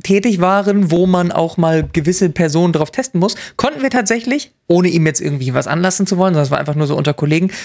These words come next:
konnten wir, äh, tatsächlich einen Promilletest machen. Und dann ist er, der kam, glaub ich, gegen halb elf ins Büro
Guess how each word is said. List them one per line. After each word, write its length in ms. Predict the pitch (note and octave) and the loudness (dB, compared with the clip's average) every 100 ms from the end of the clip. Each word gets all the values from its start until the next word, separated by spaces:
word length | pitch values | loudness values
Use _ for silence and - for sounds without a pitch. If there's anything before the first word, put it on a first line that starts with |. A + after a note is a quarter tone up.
| - | -8
konnten 280 | - C4+ A#3 | -4 -2 0
wir, 280 | G#3+ G#3 - | 2 0 0
äh, 140 | F3+ | 0
tatsächlich 380 | F3+ E3+ A#3 G#3+ | 0 -2 0 0
einen 80 | F3+ | 0
Promilletest 580 | E3+ G#3+ C4+ D#3 C#3+ | 0 0 0 -2 -2
machen. 300 | C#3+ C#3+ E3+ - _ _ - - - - | -4 -2 -2 -4 _ _ -18 -14 -14 -6
Und 120 | E3+ | -2
dann 100 | F3+ | 0
ist 180 | F#3 A3+ | 0 0
er, 380 | - B3 B3 B3+ _ _ _ - | 0 0 -2 -6 _ _ _ -4
der 160 | E3+ | -2
kam, 300 | F3 G#3+ C4 | -2 -4 -2
glaub 140 | A#3 A3 | -2 -2
ich, 100 | A3 | -2
gegen 260 | G#3 F#3+ F3 | -2 0 0
halb 200 | B3 - | 0 -2
elf 240 | G#3+ C4 | -4 -4
ins 200 | G3+ G3 | -4 -2
Büro 440 | F#3+ E3 E3 A3 | 0 2 2 0